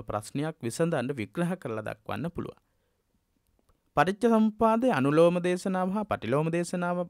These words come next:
වශයෙන් දෙආකාරයි. පටිච්ච සමුප්පාදයේ ආකාර දෙකක් තියෙනවා. අනුලෝම දේශනාව සහ පටිලෝම පටිච්ච සමුප්පාදය කියලා. අනුලෝම පටිච්ච සමුප්පාදය, පටිලෝම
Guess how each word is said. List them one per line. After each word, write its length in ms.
වශයෙන් 400
දෙආකාරයි. 580
පටිච්ච 320
සමුප්පාදයේ 580
ආකාර 340
දෙකක් 200
තියෙනවා. 360
අනුලෝම 400
දේශනාව 480
සහ 200
පටිලෝම 500
පටිච්ච 400
සමුප්පාදය 640
කියලා. 340
අනුලෝම 420
පටිච්ච 380
සමුප්පාදය, 640
පටිලෝම 500